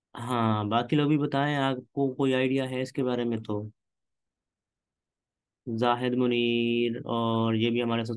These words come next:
मौजूद हैं, और उसके बाद माहर, अ, कदीर साहब भी हमारे साथ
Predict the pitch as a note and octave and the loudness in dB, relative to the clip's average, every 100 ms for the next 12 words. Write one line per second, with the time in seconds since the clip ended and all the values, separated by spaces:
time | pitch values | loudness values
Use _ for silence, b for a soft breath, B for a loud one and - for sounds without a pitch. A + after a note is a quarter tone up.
0 | A#2 A2+ A2+ A#2 A#2+ A#2 A2+ A2+ A2+ - | -2 0 2 0 -2 -2 2 2 0 -8
1 | _ _ _ - A2 A2 A2 A2+ - A2 | _ _ _ -2 0 2 0 -2 -12 -4
2 | A#2+ A2 A2 G#2+ A2 A2 G#2+ A2+ A2 A2 | 0 2 2 0 0 0 2 0 0 -2
3 | A2 A2+ A2+ A2+ A2 G#2+ G#2+ - A2 A2+ | 0 0 2 0 -2 -4 -4 -4 -2 2
4 | A2+ A#2 A2+ A2 A2 G#2+ A2+ A2 A2 G#2+ | 2 0 -4 -4 -2 -2 0 2 0 -2
5 | A2 A2 | -2 -2